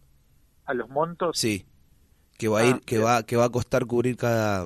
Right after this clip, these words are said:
Speaker 2: cada niño o cada niña en cuanto a la, a la práctica deportiva.
Speaker 1: Claro. Bueno,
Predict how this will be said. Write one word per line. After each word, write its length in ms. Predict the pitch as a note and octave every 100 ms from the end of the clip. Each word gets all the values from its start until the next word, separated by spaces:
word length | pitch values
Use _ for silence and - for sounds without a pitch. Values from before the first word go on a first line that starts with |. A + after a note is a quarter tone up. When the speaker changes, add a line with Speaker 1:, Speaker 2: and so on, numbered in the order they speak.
| F#2+
Speaker 2:
cada 240 | - G#2+ A2
niño 320 | A#2 C3+ C3+
o 40 | G#2+
cada 180 | G#2+
niña 460 | G#2+ A2 G#2+ G2+ F#2
en 160 | - F#2+
cuanto 340 | - G2 G2
a 60 | F#2+
la, 420 | F#2 F2 F2 F#2 F#2+ - - -
a 80 | G2
la 80 | F#2+
práctica 380 | F#2+ G#2 G2 G2+
deportiva. 460 | F#2 G2 F#2 E2+ - _ _ _ _ _ _ _
Speaker 1:
Claro. 360 | - C#3+ B2 A#2 _ _
Bueno, 360 | F#3 F#3 F3+